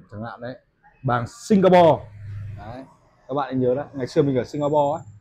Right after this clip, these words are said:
thì cây bàng này nhiều lắm, người ta trồng rất là đẹp, rất là nhiều. Đấy, bàng Singapore nhá, giá nó một trăm mười K cả chậu. Đấy. Cây này sống rất là khỏe. Mình nhớ nhà mình có một cây này, xong nó gần như tưởng họng, cái vứt bố đi.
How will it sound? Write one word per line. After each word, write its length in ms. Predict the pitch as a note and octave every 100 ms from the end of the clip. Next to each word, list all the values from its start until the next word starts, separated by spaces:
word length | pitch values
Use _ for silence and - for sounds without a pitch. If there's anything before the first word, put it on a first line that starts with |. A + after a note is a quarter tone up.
| _ _ -
thì 80 | A2+
cây 120 | D3
bàng 200 | C#3 B2+
này 140 | A#2+
nhiều 200 | D3 C#3+
lắm, 140 | A#2+ C3 - -
người 140 | C3
ta 60 | C3+
trồng 200 | - A#2
rất 100 | D3+
là 60 | D3
đẹp, 180 | B2 -
rất 80 | E3+
là 80 | C#3+
nhiều. 380 | C3 B2 G#2 - _ _ _ _
Đấy, 220 | A2 B2+ C#3 _ _ -
bàng 200 | A#2+ A#2
Singapore 540 | - C#3+ D3 C#3 C#3+
nhá, 80 | D#3+ - _ _ -
giá 160 | B2
nó 100 | C3
một 120 | E3 C#3+
trăm 180 | C#3+ C#3+
mười 140 | C3
K 60 | B2 C#3 C3 - _
cả 140 | A#2+ G#2+
chậu. 160 | - C#3+ - _ _ _ _ G2+
Đấy. 180 | A2+ - _ _ _ _ _ _ _ _ _ _ -
Cây 120 | F3+
này 120 | E3
sống 200 | D3 D3
rất 60 | G#3
là 80 |
khỏe. 240 | F3 D#3+ B2 - _ _ _ _ _ _ _
Mình 120 | C3+ C#3+
nhớ 120 | D#3
nhà 180 | F#3 E3+
mình 180 | D#3
có 140 | C3+ C#3
một 120 | F3
cây 120 | F3+
này, 280 | E3 C#3 G#2 - - - - - - _ _ -
xong 200 | D#3+ D#3+
nó 160 | D3
gần 200 | D#3 D#3
như 60 | D3+
tưởng 140 | D#3 A#2+
họng, 220 | B2 -
cái 80 | D3+
vứt 140 | F3
bố 240 | F3 A3 F#3
đi. 240 | F#3